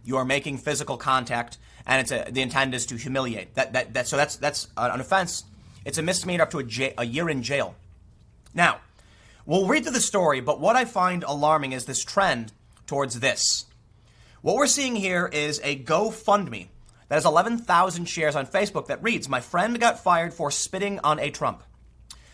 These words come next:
It's raised four thousand four hundred five dollars of a five thousand dollar goal. What we have here is someone committing an act of, admittedly, possibly the lowest level of physical violence you can do. But yes, um,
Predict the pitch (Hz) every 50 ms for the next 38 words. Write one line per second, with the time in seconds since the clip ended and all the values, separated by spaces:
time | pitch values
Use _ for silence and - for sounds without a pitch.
0 | - - - 165 160 - 180 202 214 208 202 - - - - 202 208 220 247 233
1 | 233 226 208 202 190 180 196 175 - 185 170 165 170 170 170 160 143 - 151 143
2 | 143 135 143 131 127 127 127 127 123 - - 135 127 131 123 120 - 143 135 139
3 | 135 - 139 120 117 117 123 117 110 104 104 104 113 151 185 170 117 98 - -
4 | - _ - - _ - _ _ - - - - - - - - _ - - -
5 | - - - - 302 - 294 269 240 226 220 - - 180 151 113 104 - - -
6 | _ _ - - _ - - - - 160 151 - - 208 214 233 262 262 247 240
7 | 220 202 190 196 190 185 180 165 - - 143 147 147 151 - - - - 127 131
8 | 131 127 127 123 117 117 - - - _ - - - 160 175 208 208 185 160 170
9 | 175 165 151 151 - - 165 180 175 175 165 170 170 151 147 139 135 143 147 151
10 | 151 147 - 147 147 139 127 131 131 123 120 139 123 123 117 123 120 120 120 117
11 | 117 117 117 117 110 - 120 107 107 208 214 175 120 110 113 - - _ _ _
12 | _ _ _ _ _ _ _ _ _ - - 143 151 156 151 175 180 147 107 -
13 | - - - - _ - - _ _ _ _ - 127 127 123 117 113 110 104